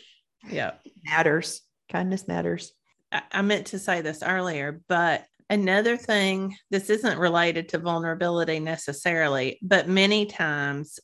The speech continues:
Speaker 1: when we need to ask for help and we're not asking for help, it's because we have a manual for other people. We think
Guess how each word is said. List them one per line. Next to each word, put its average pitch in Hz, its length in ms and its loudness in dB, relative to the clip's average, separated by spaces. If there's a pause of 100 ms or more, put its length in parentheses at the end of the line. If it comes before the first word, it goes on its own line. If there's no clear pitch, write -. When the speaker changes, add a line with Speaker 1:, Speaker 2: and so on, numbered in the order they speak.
Speaker 1:
when 160 720 0 (240)
we 170 800 2 (100)
need 175 640 4
to 247 100 0
ask 190 440 -2
for 208 120 -2
help 208 480 2 (220)
and 175 240 0
we're 156 120 4
not 151 520 0
asking 196 460 -2
for 202 160 -2
help, 202 460 0 (260)
it's 190 200 2
because 170 540 2
we 175 120 4
have 175 200 2
a 156 60 4
manual 156 580 0
for 151 220 -2
other 156 260 4
people. 151 540 0
We 151 140 2
think 156 520 2